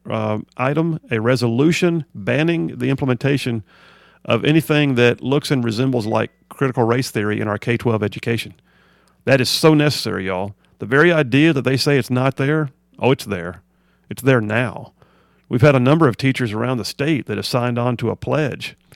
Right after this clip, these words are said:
that they will teach critical race theory no matter what happens at the state school board. Well, those few activists need to be, um, uh, they need to have a discussion, if you know what I mean. Just a little, a little counseling, a little employment counseling. But what I'm hoping is gonna happen this coming Thursday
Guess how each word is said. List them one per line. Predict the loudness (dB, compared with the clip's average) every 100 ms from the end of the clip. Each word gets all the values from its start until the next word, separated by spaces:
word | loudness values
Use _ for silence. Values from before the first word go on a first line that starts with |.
| _ -10
that | -2
they | 0
will | 0 0
teach | -2 -2
critical | -2 -2 0
race | 2 2 2
theory | 0 2
no | 2 2
matter | 4 4
what | 0 2 2
happens | 0 -4 -6 -8
at |
the | -10
state | -10 -12
school | -10 -10
board. | -10 -12 -16 _ _ _ _ _ -4
Well, |
those | 2 2 4
few | 6 6
activists | 6 2 -2 -2 -2
need | -4
to | -2
be, | 0 0 -2
um, | -4 -6 -10 -14 _ -16 -10
uh, | -8 -6 -8 -12 -18 _ -20 _
they | -2
need | 2 4
to |
have | 4 2
a |
discussion, | -2 -6 -4 -4 -6 -10
if | -10
you |
know | -8
what | -6
I | -8
mean. | -10 -12 -12
Just | -12 -8
a | -4
little, | -2 -2 -6
a |
little | -6 -6
counseling, | -4 -2 0 -2 -10 -14 -18 _ -14
a | -4
little | 0 0
employment | -2 2 2 2
counseling. | -4 -8 -10 -16 -20 _ _ _ _ _ _ _ -4
But | -2 -2
what | -2 0
I'm | 2 2
hoping | 0 2 4 4
is | 2
gonna | 2 2
happen | 0 0
this | -4 -2
coming | -2 -2
Thursday | 0 0 0 -4 -12